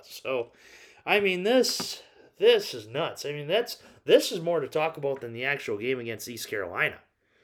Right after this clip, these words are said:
I mean, for God's sakes, if Michigan loses this game, then they're gonna lose six, they're gonna lose seven games if Michigan loses East Carolina. They're gonna go five and seven if Michigan loses E-, East Carolina. Maybe even worse than that. So as far as the game goes,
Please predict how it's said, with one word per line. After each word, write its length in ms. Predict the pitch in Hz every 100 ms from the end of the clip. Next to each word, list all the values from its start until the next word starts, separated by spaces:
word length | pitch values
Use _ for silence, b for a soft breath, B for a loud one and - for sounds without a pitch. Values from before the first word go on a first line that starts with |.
| b b b b b b
I 100 | 143
mean, 220 | 156 135
for 100 | -
God's 300 | 107 127 104
sakes, 400 | - 214 226 -
if 40 | 135
Michigan 400 | 160 - 156 156
loses 300 | 190 160 160
this 220 | 233 -
game, 400 | 208 185 220 214 b b b b b b b b _ _ _ -
then 100 | 180
they're 160 | 208
gonna 180 | 220 214
lose 260 | 220 226 208
six, 360 | - 277 -
they're 140 | - 226
gonna 180 | 233 233
lose 180 | 220
seven 360 | 214 247 214 202
games 480 | 247 285 117 - - _ _ _ _ -
if 100 | 160
Michigan 300 | 156 - 160
loses 320 | 143 127 113
East 220 | 131 110
Carolina. 460 | - 139 110 92 - _ -
They're 100 | 277
gonna 120 | 285
go 100 | 240
five 320 | 233 220 190
and 100 | 160
seven 320 | - 196 143
if 60 | 104
Michigan 300 | 101 - 107
loses 280 | 101 95 98
E-, 220 | 98 92 -
East 260 | 113 -
Carolina. 400 | 123 101 92 76 - b b
Maybe 200 | 285 254
even 160 | 226
worse 200 | 214 170
than 120 | 170 127
that. 220 | 104 - _ _ _ _ _ -
So 120 | 220
as 100 | 202
far 180 | 277 240
as 120 | 202
the 60 |
game 240 | 170 196 175
goes, 320 | 165 156 151